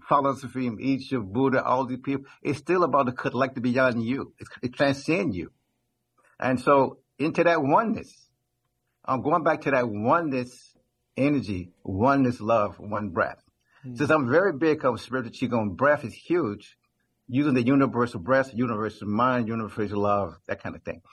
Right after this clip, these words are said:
Speaker 1: So it's a universal thing that goes beyond individualism to universalism.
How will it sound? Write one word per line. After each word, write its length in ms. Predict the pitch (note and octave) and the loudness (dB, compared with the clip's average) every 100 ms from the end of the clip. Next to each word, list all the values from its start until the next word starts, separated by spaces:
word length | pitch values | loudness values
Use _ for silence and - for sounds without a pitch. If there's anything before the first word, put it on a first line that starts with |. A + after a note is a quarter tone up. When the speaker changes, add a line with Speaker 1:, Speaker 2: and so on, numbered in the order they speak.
| _ _ | _ _
Speaker 1:
So 160 | - C3 | -2 -2
it's 220 | C#3 C#3 | 0 -2
a 60 | |
universal 640 | A2 D3+ D#3 A2 D3+ - C#3+ | 2 2 2 2 2 0 -4
thing 240 | C3 B2 | 0 0
that 60 | G#2+ | 0
goes 180 | B2+ C3 | -2 -2
beyond 260 | B2 A#2+ | -2 -2
individualism 840 | A#2+ C#3 G#2+ D#3+ C#3 A2+ G#2 F2+ F2+ _ _ _ _ | -2 -4 -2 -2 -2 -4 -6 -10 -14 _ _ _ _
to 80 | B2+ | -2
universalism. 880 | B2 C#3 G#2+ C#3 B2 G2 F#2 F2 | 0 0 2 0 0 -6 -8 -14